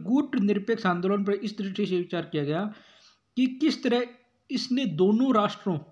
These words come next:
के दबदबे को चुनौती दी, यानी जो गुट निरपेक्ष आंदोलन होता है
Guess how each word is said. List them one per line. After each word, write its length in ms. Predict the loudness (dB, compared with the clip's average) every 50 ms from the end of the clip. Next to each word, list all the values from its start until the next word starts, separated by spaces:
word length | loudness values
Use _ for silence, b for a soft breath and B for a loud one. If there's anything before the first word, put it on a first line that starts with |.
| _ -2
के 80 | -2
दबदबे 400 | 0 0 -2 0 0 2 4 4
को 60 | 2 2
चुनौती 340 | 0 -4 -4 -6 -6 -6
दी, 80 | -4 -4
यानी 180 | -2 -2 -2 -4
जो 140 | -4 -6
गुट 260 | -6 -6 -6 -6 -6 -4 -2
निरपेक्ष 340 | -2 -2 0 -2 -4 -2 -2
आंदोलन 340 | -4 -4 -2 -4 -4 -2 -4
होता 240 | -4 -4 -4 -4 -2
है 240 | -2 -4 -4 -6